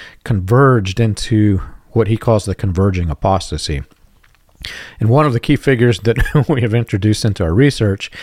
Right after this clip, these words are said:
ironically, is Aleister Crowley. And, <clears throat> you know,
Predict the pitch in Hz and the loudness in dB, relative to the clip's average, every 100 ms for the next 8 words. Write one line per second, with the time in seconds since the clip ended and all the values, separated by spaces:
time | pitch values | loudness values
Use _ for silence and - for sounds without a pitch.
0 | - - - - 131 120 127 120 - 98 | -14 -16 -16 -4 0 2 4 2 0 0
1 | 95 101 - 113 107 - 127 113 - 95 | 0 -2 0 0 0 0 0 0 -4 -10
2 | - 143 120 65 50 _ _ _ _ - | -4 0 0 -2 -10 _ _ _ _ -18
3 | - - - - - 104 98 92 92 - | -16 -20 -20 -20 -2 0 0 -2 -4 -6
4 | - 185 107 101 - _ _ _ _ 120 | 0 2 2 -4 -10 _ _ _ _ 0
5 | 120 113 107 | 2 2 0